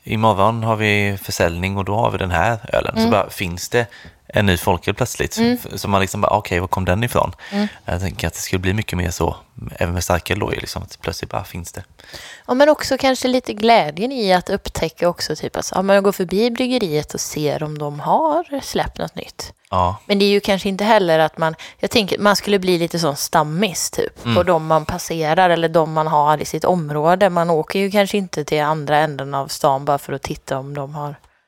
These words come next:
Speaker 1: Nej.
Speaker 2: släppt något nytt.
Speaker 1: Nej, men precis. Och sen blir jag lite så här också, undrar hur det kommer vara med prissättningen.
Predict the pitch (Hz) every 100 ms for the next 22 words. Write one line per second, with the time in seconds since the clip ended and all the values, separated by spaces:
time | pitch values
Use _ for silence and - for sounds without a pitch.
0 | _ - 113 117 117 180 196 220 - -
1 | - - 120 120 104 101 - - - _
2 | _ _ _ _ - 117 104 127 143 110
3 | - - 104 95 - 87 87 - - _
4 | _ _ 117 101 95 101 107 - 113 110
5 | - 110 104 87 85 - 92 90 - -
6 | - 92 113 110